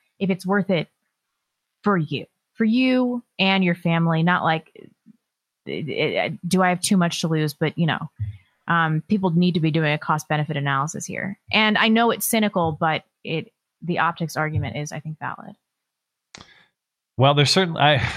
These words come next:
Speaker 2: they've, the, the, the, that story is already gone from the news cycle. I, I was amazed,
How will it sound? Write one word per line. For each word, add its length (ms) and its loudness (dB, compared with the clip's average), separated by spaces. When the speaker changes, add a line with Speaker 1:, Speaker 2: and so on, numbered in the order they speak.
Speaker 2:
they've, 300 4
the, 200 2
the, 340 2
the, 320 -2
that 580 2
story 520 2
is 260 0
already 460 4
gone 380 0
from 180 0
the 80 4
news 260 2
cycle. 600 -6
I, 160 4
I 140 4
was 180 6
amazed, 420 4